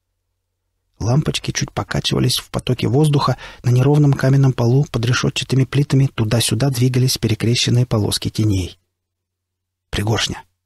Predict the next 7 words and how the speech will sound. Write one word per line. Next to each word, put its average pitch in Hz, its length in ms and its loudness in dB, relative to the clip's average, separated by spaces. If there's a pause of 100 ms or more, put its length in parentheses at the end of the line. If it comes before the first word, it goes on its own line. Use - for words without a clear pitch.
видишь 123 220 0
справа 107 300 -2
тюк?» - 300 -6 (260)
спросил 113 380 -2
Злой. 101 300 -4 (240)
Напарник 117 420 0
кивнул. 110 380 0